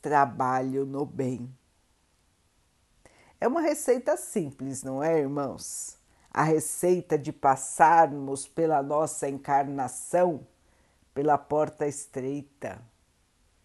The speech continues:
a que Jesus se referiu. O que seria essa porta estreita, irmãos? Será que é uma porta mesmo que nós temos que passar?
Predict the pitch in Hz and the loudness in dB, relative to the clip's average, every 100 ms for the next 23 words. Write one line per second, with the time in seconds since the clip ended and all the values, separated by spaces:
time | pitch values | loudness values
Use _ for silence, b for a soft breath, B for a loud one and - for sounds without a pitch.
0 | _ - 156 - 156 156 151 127 147 156 | _ -2 0 0 -4 -2 -4 -6 -6 -6
1 | - - 147 147 - 170 135 135 139 135 | -6 -6 -4 -4 -4 -6 -4 -6 -8 -14
2 | _ _ _ _ _ _ _ _ b b | _ _ _ _ _ _ _ _ b b
3 | b - 247 320 339 262 220 196 190 - | b -8 0 0 4 8 8 8 4 4
4 | 175 - 170 170 - 156 147 - - 160 | 2 6 6 6 4 2 0 -6 -2 4
5 | 170 151 - 143 123 127 143 143 - - | 4 2 -2 -4 -2 -4 -4 -6 -4 0
6 | 143 165 165 151 143 - 165 185 190 147 | 4 4 2 0 -2 2 10 12 12 10
7 | - 143 127 180 202 175 160 156 160 156 | 0 0 4 10 10 10 2 -6 -4 -2
8 | 147 - 180 185 151 - 156 - 123 - | -4 0 0 0 -2 -6 -6 -2 -4 0
9 | 160 185 185 | 6 6 6